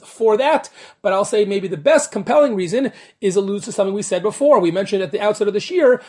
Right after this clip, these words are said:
that there are poskim who write, it's from the Gemara and Yerushalmi, that honoring your parents is repaying a debt, pira'on chov. So says the Chayei Adam, says the Charedim, you're, just like your, everything your parents do for you,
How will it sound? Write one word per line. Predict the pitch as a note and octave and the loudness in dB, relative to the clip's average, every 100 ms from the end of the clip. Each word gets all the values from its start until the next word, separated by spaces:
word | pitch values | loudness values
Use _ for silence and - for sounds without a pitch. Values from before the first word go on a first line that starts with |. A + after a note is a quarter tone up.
| - | -16
that | F3+ | -6
there | D3+ | -2
are | F#3+ | 0
poskim | G#3+ B3+ - G3 | 0 -2 0 0
who | |
write, | G3+ C4 | 4 4
it's | G#3+ | 2
from | E3+ | -2
the | E3 | -2
Gemara | E3 A3+ C#4+ | 0 2 2
and | G3 | 2
Yerushalmi, | F3+ F3 C4+ D4+ D#4 A#3 F#3+ - - | -2 -2 0 2 0 -4 -8 -14 -10
that | G#3 | -6
honoring | A3+ A#3 B3 | -2 -2 0
your | A#3 | -2
parents | A3+ B3 C#4 - | -2 2 2 2
is | C#4 E4+ A3 - _ - | 2 2 0 -8 _ -10
repaying | F3 F3 A#3 B3+ B3+ | -8 -4 -2 -2 -2
a | B3 | 0
debt, | E3 D4 - - _ | 2 2 0 -10 _
pira'on | - F3+ G3 A#3 B3 A#3 | -8 0 2 2 0 0
chov. | C#4 D#4 E3+ B2 - - | 4 4 2 -4 -18 -20
So | - F3 | -16 -14
says | - A3+ A#3 | -6 -4 -2
the | A#3 | -2
Chayei | A#3+ A#3 D#4 | 0 2 2
Adam, | D#4 G3+ | 2 0
says | A3 | -2
the | A#3 | -2
Charedim, | G#3+ A#3 D4 A3+ D3+ _ _ - | 0 2 2 -2 -4 _ _ -2
you're, | F#3 | 0
just | G#3 G#3 | 2 0
like | A#3 F#3 | -2 -2
your, | G3+ _ | -4 _
everything | A#3+ C#4 B3 A#3+ | -2 0 0 -2
your | G#3+ | -2
parents | A#3+ A#3 - | -2 -2 -2
do | A3 | -2
for | G3+ | 0
you, | A3 D#4+ D#4+ | 0 0 0